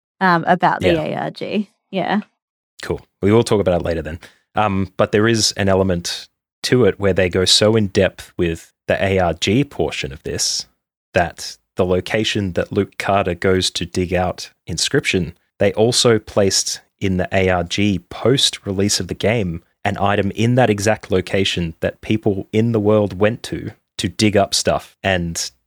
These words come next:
Speaker 2: Daniel Mullins and, uh, the actor who played Luke Carter were there and took, like, selfies and stuff and gave them some, some merch or something. So that, that actual location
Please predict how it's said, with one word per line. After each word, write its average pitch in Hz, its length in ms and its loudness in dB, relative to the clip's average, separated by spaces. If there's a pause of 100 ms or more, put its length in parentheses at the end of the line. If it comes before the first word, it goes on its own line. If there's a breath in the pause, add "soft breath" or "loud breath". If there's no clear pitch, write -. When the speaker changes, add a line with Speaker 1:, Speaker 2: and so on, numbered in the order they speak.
(100)
Speaker 2:
Daniel 101 260 2
Mullins 95 520 0
and, 87 520 -4 (220)
uh, 95 140 0
the 101 180 0
actor 98 260 0
who 90 240 -4 (400)
played 90 280 -4
Luke 85 260 -6
Carter 85 460 -4 (180)
were 104 120 4
there 90 440 -2 (300)
and 95 200 -2
took, - 220 -8
like, 90 160 -4
selfies 95 420 0
and 87 120 -4
stuff - 340 -2
and 87 260 -6
gave 85 220 -4
them 85 180 -8
some, 82 340 -8 (220)
some 95 240 0
merch 92 320 0
or 90 80 2
something. - 380 -6
So - 120 -2
that, 110 240 -2
that 104 140 4
actual 104 380 2
location 95 680 -2